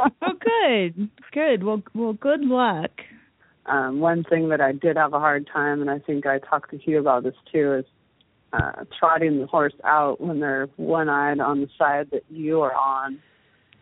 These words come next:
Speaker 2: It's a little bit harder <laughs> than,
Speaker 1: Oh,
Speaker 2: than,
Speaker 1: right.
Speaker 2: uh, yeah, I used to have issues with him, and actually I tried to learn how to trot him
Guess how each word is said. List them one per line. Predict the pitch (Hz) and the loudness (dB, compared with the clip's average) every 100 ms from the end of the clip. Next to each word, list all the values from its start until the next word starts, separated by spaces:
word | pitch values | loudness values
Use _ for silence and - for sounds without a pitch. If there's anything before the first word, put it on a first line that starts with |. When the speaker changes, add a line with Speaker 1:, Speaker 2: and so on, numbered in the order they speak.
| _ | _
Speaker 2:
It's | |
a | 175 | 2
little | 170 190 | 4 4
bit | 180 | 4
harder | 147 165 156 151 151 160 | 2 2 0 0 -4 -4
<laughs> | - | -2
than, | 269 - 277 - 277 - - - | -2 0 -2 0 0 0 -4 -4
Speaker 1:
Oh, | 208 220 233 240 | -2 0 0 0
Speaker 2:
than, | 240 | 0
Speaker 1:
right. | 233 254 247 - | 0 0 -2 -4
Speaker 2:
uh, | 202 - _ _ _ _ _ _ | -12 -18 _ _ _ _ _ _
yeah, | 160 175 170 | -4 0 0
I | 160 | -2
used | 170 202 - | -4 -8 -6
to | |
have | 196 190 | -6 -4
issues | 175 175 180 170 | -4 -6 -8 -8
with | 165 | -10
him, | - 151 151 | -6 -4 -2
and | 147 | -2
actually | 147 156 - 151 147 143 139 147 | 0 -2 -4 -2 -2 -2 -4 -4
I | 143 - | -4 -2
tried | 170 156 160 160 - | 2 4 4 0 -4
to | |
learn | 147 147 147 151 | -6 -4 -4 -4
how | 147 147 | -4 -4
to | 139 | -4
trot | - 151 139 151 | 0 0 0 -4
him | 151 143 147 | -6 -4 -6